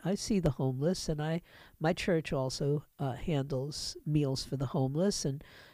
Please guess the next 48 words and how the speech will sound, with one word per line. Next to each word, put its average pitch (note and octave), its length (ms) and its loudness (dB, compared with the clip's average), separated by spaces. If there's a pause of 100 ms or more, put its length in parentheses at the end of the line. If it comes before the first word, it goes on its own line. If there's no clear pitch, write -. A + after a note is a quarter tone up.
(140)
bags D3 580 4
for D#3 140 0
the C#3 120 2
homeless D#3+ 600 2
and D#3 100 -10
clothes D#3 480 6
for - 140 -4
the C#3 80 0
homeless. D3+ 420 0
So E3 200 0
I'm F3 280 -2
quite A3 360 6
aware C3+ 380 0 (540)
of D3 100 0
how D#3 120 4
many C3+ 160 0
homeless C#3+ 360 -2
people D3+ 320 0
there C#3 160 2
are D3 140 2
in C3+ 80 -2
Fort C3+ 260 -4
Lauderdale. C#3+ 540 4 (480)
I'm D#3+ 160 0
grateful F3 680 6 (360)
that E3 160 4
we F3+ 100 6
only F#3 160 6
have F#3 100 6
a F3 60 4
couple A#3+ 260 8
of A#3+ 80 4
days C3+ 360 6
of C#3 100 0
bad C3 260 2
weather, C3+ 300 2
cold C3+ 380 6
weather, B2+ 360 2
because, F#3 720 0
uh, E3 300 2
you G3+ 140 0
know, - 100 0
imagine G3 480 2
being F3 240 0
homeless F3+ 500 2
in, D#3 320 0
uh, C#3+ 160 2
Maine F3 480 2